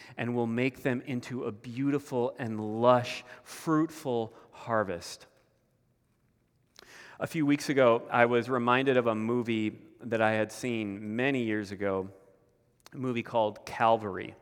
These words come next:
It came out in twenty fourteen, starring, uh, Brendan Gleeson. It's a movie about a Catholic priest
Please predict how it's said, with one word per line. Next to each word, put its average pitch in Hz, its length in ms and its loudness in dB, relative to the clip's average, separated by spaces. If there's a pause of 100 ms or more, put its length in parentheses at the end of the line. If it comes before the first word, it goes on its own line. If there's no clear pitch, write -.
(520)
It - 260 -20
came 123 200 -4
out 117 100 0
in 107 80 -12
twenty 127 360 -4
fourteen, 120 840 -6 (100)
starring, 110 640 -4
uh, 104 240 -4
Brendan 117 520 -2
Gleeson. 104 640 -8 (840)
It's - 120 -18
a 131 40 -4
movie 131 300 0
about 113 340 4
a - 40 -8
Catholic 120 540 0
priest - 520 -6